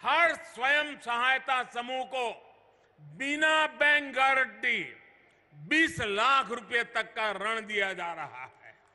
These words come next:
कितने ही लघु उद्योगों की कमान अब महिलाएं ही संभाल रही है।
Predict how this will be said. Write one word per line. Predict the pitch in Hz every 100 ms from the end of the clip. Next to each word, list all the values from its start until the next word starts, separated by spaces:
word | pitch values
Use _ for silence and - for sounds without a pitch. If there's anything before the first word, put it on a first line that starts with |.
| _ _ _ _ _ _ _
कितने | 214 220 233 233 247 254
ही | 226 247 247
लघु | 220 220
उद्योगों | 240 220 247 240 233 240
की | 233
कमान | 208 208 233 247 254 208 147 - _ _ _ _ _ _
अब | 185
महिलाएं | 190 196 208 208 214 214 214 208
ही | 214
संभाल | 208 202 190 190 190
रही | 196 180 175
है। | 151 147 135 95